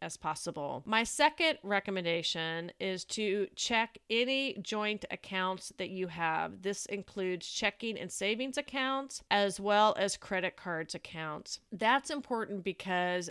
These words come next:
again, you wanna make sure that your spouse is not doing anything that is going to hook you financially if there is a divorce, or maybe take money that they should not be taking.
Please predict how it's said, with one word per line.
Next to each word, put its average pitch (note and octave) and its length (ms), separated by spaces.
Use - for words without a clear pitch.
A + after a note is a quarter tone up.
again, F#3 400
you F#3 120
wanna A3+ 280
make A#3+ 260
sure F#3+ 600
that F3 500
your A3 720
spouse G3 560
is F#3 240
not G3+ 420
doing A#3+ 380
anything F3+ 680
that F3+ 240
is F#3 160
going G#3+ 480
to G3 640
hook B3 260
you C#4 220
financially G#3 1120
if F#3+ 220
there F#3+ 240
is G3+ 180
a G3+ 60
divorce, F3 760
or B3+ 640
maybe F#4+ 680
take C#4 420
money C4 720
that A3 560
they A3 240
should B3+ 180
not B3+ 180
be B3 120
taking. F3+ 580